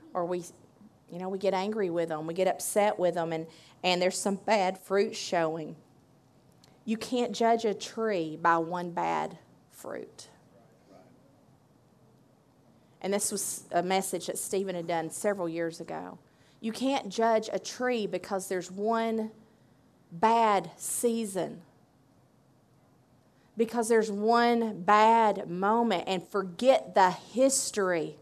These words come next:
of friendship that you've had with somebody. I, you just can't give up on that.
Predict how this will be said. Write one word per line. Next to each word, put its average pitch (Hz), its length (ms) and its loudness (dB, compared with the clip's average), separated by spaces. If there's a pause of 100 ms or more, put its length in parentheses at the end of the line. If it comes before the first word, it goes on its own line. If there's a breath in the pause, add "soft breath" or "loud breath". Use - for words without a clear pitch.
(1300 soft breath)
of 226 180 8
friendship 254 920 2
that - 180 0
you've 214 200 -4
had 262 380 2
with 196 240 -2
somebody. 160 800 -6 (920 soft breath)
I, - 200 2
you 202 300 -6
just 240 300 -2
can't 262 460 0
give 233 340 2
up 247 300 8
on 175 320 0
that. 170 500 -8